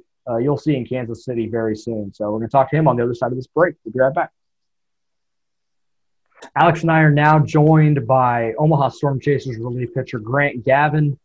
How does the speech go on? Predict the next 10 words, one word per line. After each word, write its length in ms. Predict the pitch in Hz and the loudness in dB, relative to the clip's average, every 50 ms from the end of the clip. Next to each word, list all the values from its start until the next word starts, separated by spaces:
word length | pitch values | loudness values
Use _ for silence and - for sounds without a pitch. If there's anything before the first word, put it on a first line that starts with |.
| _ _ - | _ _ -8
Uh, 440 | 120 120 113 107 104 104 101 101 98 _ _ _ - | -4 -2 0 0 -2 -4 -6 -8 -12 _ _ _ -4
having 240 | - 147 156 160 | -2 0 2 2
a 60 | 156 147 | 2 2
really 260 | 139 160 165 165 156 | 2 2 2 2 2
good 140 | 151 160 147 | 2 2 4
year 220 | 151 165 170 165 | 4 4 4 2
so 260 | 160 170 175 165 160 | 0 0 0 0 0
far. 500 | 160 165 170 165 165 165 170 170 165 151 131 | 0 0 2 4 4 4 4 2 0 -2 -4
Uh, 140 | 127 123 120 - - | -8 -8 -10 -8 -2
off 240 | 131 156 170 170 | 0 0 0 0